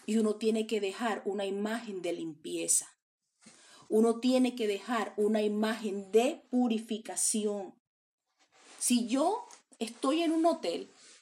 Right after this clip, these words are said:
y ya la, la lavandera viene por la ropa, yo te-, eh, eh, por la ropa de la cama, yo tengo que recoger esa ropa,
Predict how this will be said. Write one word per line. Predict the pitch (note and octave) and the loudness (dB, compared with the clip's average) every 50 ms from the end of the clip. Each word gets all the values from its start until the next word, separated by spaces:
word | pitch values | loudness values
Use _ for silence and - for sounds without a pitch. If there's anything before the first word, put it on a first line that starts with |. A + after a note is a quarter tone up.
| _ _ _ _ - - - | _ _ _ _ -20 -10 -4
y | - A#3+ A#3+ A3+ A3+ | 0 0 2 4 6
ya | A#3 A#3+ B3+ C#4 | 8 8 8 8
la, | F4 E4+ - - | 6 4 4 6
la | B3+ A#3+ | 6 6
lavandera | A#3+ A#3+ A3+ A3+ G#3 G#3 G#3+ G#3 G#3+ A3+ B3+ C4 | 6 6 4 2 2 0 0 0 2 2 4 4
viene | C4 B3+ B3+ B3+ C4 C4+ | 4 4 6 6 4 4
por | C4 - A#3 G#3+ | 4 2 0 2
la | G#3+ G3 F#3+ | 2 2 0
ropa, | F#3+ - A3 A#3 A3+ G#3 A3 - - - - _ _ | 0 0 2 4 4 4 2 -4 -10 -14 -16 _ _
yo | - - A3+ A3 A3 | 0 0 0 2 2
te-, | - A3+ A#3+ - - | 0 -2 0 0 -2
eh, | G#3+ - - | -2 0 0
eh, | G#3+ | -4
por | G#3 - A3 G#3 G#3 | -2 -2 -2 -2 0
la | G#3 F#3+ | 0 0
ropa | G3 G#3+ A3 A3 D4+ | 0 0 0 2 0
de | D4 C4 | 2 2
la | A#3+ G3 - | 0 0 0
cama, | - A#3+ A3+ G3+ F#3 - - - F3 | 0 0 0 -2 -4 -8 -12 -10 -4
yo | - A3+ A3 | -2 -2 -2
tengo | A3 A3 A3 A#3 A#3 A#3 | 0 -2 -2 -2 -2 -2
que | A#3 A3 | -4 -6
recoger | A3 A3 G3 F#3+ - G3+ G3 - A#3 A3+ A#3 | -6 -8 -10 -10 -10 -12 -10 -6 -4 -4 0
esa | B3 B3 - A#3+ A3 | 0 2 2 0 0
ropa, | A3+ G#3+ A3+ G#3 G3 - - - - | -2 -2 -2 -2 -2 -4 -10 -20 -20